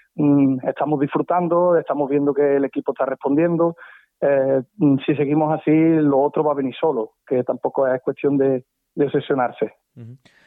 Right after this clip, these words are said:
Speaker 2: También me gustaría preguntarte acerca de la situación en los banquillos con respecto a los recién llegados, a los recuperados,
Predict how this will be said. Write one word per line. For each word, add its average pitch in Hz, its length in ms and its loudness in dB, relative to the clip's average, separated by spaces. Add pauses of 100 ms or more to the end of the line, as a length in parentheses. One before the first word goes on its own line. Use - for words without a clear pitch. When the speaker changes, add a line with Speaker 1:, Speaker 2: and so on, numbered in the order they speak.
(140)
Speaker 2:
También 123 460 -8
me 139 140 -6
gustaría 120 280 -2
preguntarte 143 400 -4
acerca 135 320 -4
de 143 80 -2
la 131 60 -2
situación 120 400 -8
en 131 100 -6
los 131 80 -2
banquillos 131 560 -4
con 104 220 -12
respecto 104 400 -10
a - 20 -6
los 101 160 -6
recién 104 320 -10
llegados, 110 500 -4
a 113 60 -4
los 101 160 -6
recuperados, 104 720 -4